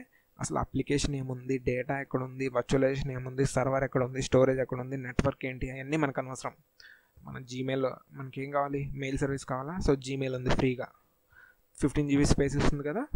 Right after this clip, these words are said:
so ఆ ఫిఫ్టీన్ జీబీలో మనకు కావాల్సిన వర్క్ చేసుకోవచ్చు, Gmail క్లోజ్ చేసుకుని యూజ్ చేసేసుకోవచ్చు. ఆ సెక్యూరిటీ ఎంత మెయింటైన్ చేస్తున్నారు, like, స్పామ్ని ఎంతవరకు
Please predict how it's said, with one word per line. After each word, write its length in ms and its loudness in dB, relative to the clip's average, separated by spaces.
so 140 2
ఆ 100 4
ఫిఫ్టీన్ 260 2
జీబీలో 280 -4
మనకు 180 -4
కావాల్సిన 300 2
వర్క్ 180 -2
చేసుకోవచ్చు, 440 0
Gmail 300 0
క్లోజ్ 240 4
చేసుకుని 280 -2
యూజ్ 160 8
చేసేసుకోవచ్చు. 500 -6
ఆ 40 2
సెక్యూరిటీ 560 2
ఎంత 200 -2
మెయింటైన్ 340 -8
చేస్తున్నారు, 420 -6
like, 300 -8
స్పామ్ని 440 -2
ఎంతవరకు 360 2